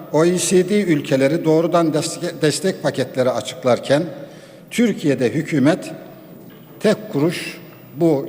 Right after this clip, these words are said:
kesime doğrudan destek vermemiştir. Genel Başkanımız Kemal Kılıçdaroğlu'nun ifadesiyle kırk yıl devletine vergi ödeyen, esnafına kırk gün bakamayan bir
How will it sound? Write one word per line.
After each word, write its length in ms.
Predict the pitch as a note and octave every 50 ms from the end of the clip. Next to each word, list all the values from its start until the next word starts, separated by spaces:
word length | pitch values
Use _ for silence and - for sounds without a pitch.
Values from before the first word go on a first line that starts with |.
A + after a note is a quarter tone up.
| -
kesime 560 | - - D3+ C#3+ - - B2 A#2 B2+ C#3 G#3+ D#4+ D#3 - - - - - - - - -
doğrudan 520 | E3 D#3+ D#3+ D3+ C#3+ B2 C3 B2 A#2+ A#2
destek 440 | C3 C3 A#2+ - - D#3 D3+ - -
vermemiştir. 760 | C3+ C#3 B2+ A#2 A2 G2 F#2 - - - - - - - - - - - - - - - - - - - - - - - -
Genel 340 | D3 F3 G3 G#3+ G#3+ G3
Başkanımız 640 | G3 F#3+ F3+ - - F#3 F3 F3+ F3+ G3 G#3 - -
Kemal 320 | - - E3+ E3 F3 F3 E3+
Kılıçdaroğlu'nun 920 | E3+ - E3+ E3+ E3+ - - F#3+ F#3 E3+ D#3+ D3 C#3 B2+ B2+ B2+ B2+ C#3+
ifadesiyle 840 | D#3 D3 - D3+ D3 C#3+ D3 C#3+ C#3 - F#3 F3 A#2+ A#2+ B2 C#3+ D#3+ - - - - - - - - - - - - - - -
kırk 440 | - G#3+ B3+ A3+ - - - -
yıl 300 | F3 E3 E3 D3 C3 B2
devletine 680 | D3+ D#3 E3 E3 E3 E3+ E3 E3+ - E3+ F3 F#3 E3 D3
vergi 320 | D3 C#3 C3+ C3+ F3+ G3
ödeyen, 460 | - - C3 A#2 A#2 B2+ B2 A2+ G2+ F2 - - - - - - - - - - -
esnafına 800 | C#3+ D3 D3 - - - D3 C3+ - C3 C3+ D#3 F3 G3 F#3+ - - - - - - - - - - -
kırk 500 | - - A#3 A#3+ - - - - - -
gün 380 | D#3 D3+ E3 E3 F3 E3+ C3+
bakamayan 580 | C#3+ D3 C#3+ - F3+ F#3 D3+ B2+ B2+ C3 D3 F3+ F#3 - - - - - - - -
bir 240 | F#3 F3 E3+ E3+ E3+